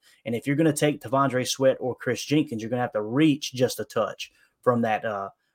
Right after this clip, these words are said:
that number twenty-five pick if you wanna grab one of those guys. Actually, they've got Leonard Taylor at forty-three as well, so they got a small cluster of guys there. I, I hate to be the one to say it, guys, but this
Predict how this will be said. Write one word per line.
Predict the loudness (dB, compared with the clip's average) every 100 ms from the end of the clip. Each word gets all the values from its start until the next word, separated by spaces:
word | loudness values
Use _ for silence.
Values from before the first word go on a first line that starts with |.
| _
that | -2 2
number | 0 0
twenty-five | -2 -2 0 2 6 6 4 -2
pick | -6 -6 _
if | -14 -8
you | -6
wanna | -6 -2
grab | 0 0 -2
one | -4
of |
those | -6 -2
guys. | 2 4 4
Actually, | 0 2
they've | 2 4
got | 4 4
Leonard | 0 0 0
Taylor | 4 6 4
at | 0 -2
forty-three | -2 -2 -6 -6 -6
as | 0
well, | 2 2
so | 0
they | 0
got | -2
a |
small | -2 -2 -2
cluster | -2 0 0 0 -6
of | -2
guys | -2 -2 -4
there. | -2 -2 -4 -14 -20 0
I, | 4 6
I | 8 8
hate | 8 6
to | 8
be | 8
the | 8
one | 6 6
to | 4
say | 6 6 6
it, |
guys, | 2 0 0 -4 -14 _ _ _ _ _ _
but | -4 2
this | 4